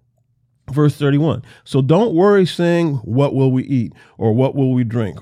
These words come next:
or 'What will we wear?' For the Gentiles e-, eagerly seek all these things." For the unbelievers eagerly seek all these things.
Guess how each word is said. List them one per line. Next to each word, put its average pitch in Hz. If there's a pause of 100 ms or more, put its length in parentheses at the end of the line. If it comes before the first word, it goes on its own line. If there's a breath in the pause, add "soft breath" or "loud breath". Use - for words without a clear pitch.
or 110
'What 120
will 135
we 127
wear?' 113
For -
the 127
Gentiles 160
e-, 208
eagerly 180
seek 185
all 233
these 202
things." - (420 soft breath)
For 160
the 147
unbelievers 190 (340)
eagerly 165
seek 165
all 202
these 160
things. -